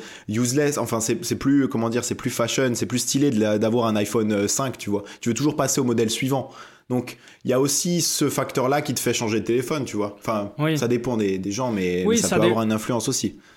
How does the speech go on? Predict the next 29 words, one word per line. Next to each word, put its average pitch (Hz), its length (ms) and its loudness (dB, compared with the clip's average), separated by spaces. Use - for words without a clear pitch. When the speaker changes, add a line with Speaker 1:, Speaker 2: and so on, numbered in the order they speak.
Speaker 2:
c'est, - 240 -2
oui, 214 260 2
ça 160 200 0
c'est, 147 280 2
bah, 135 140 2
ça 151 160 0
c'est 143 160 -2
typiquement 175 560 0
de, 160 320 2
de 160 80 4
Speaker 1:
Ou, - 20 4
Speaker 2:
notre 156 220 0
Speaker 1:
ou 135 40 2
dans - 120 4
le - 0 -
Speaker 2:
société. 196 200 4
Speaker 1:
fast 214 120 6
fashion, 160 320 4
on 110 120 2
en 107 60 4
a 98 60 2
parlé 117 280 2
aussi, 143 220 2
c'est, 92 220 0
c'est - 140 0
exactement 98 360 0
pareil, 131 300 2
tu - 140 -2
vois. 104 160 0